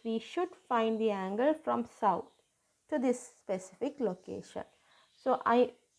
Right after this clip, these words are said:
you all know that angle formed in between the main directions is ninety degrees. So how do we find this angle? By subtracting it from ninety. So which is going to be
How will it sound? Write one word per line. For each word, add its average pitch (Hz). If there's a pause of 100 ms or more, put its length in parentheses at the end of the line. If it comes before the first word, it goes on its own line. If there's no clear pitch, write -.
(220)
you 262
all 262
know 320
that 262
angle 240
formed 269
in 240
between 254
the 254
main 269
directions 226
is 311 (120)
ninety 247
degrees. 214 (400)
So 247
how 277
do 277
we 269
find 311
this 254
angle? 220 (320)
By 208
subtracting 208
it 196
from 330 (520)
ninety. - (800)
So 196
which 180
is 190 (100)
going 202
to 220
be 339